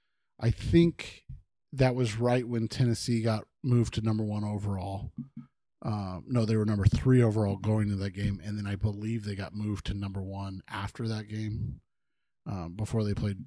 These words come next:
Georgia and got and, and lost. But it, the, uh,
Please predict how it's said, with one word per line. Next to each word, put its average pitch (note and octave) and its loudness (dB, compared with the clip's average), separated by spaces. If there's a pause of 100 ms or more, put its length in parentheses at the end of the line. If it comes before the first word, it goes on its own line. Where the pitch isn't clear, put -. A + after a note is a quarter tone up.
(320)
Georgia G#2 -2
and G2 -4
got F#2+ -6 (220)
and, G2 -4
and G2+ -6
lost. - -4 (560)
But A#2+ 6 (1040)
it, F#3 -2 (640)
the, D3 4
uh, A2 -4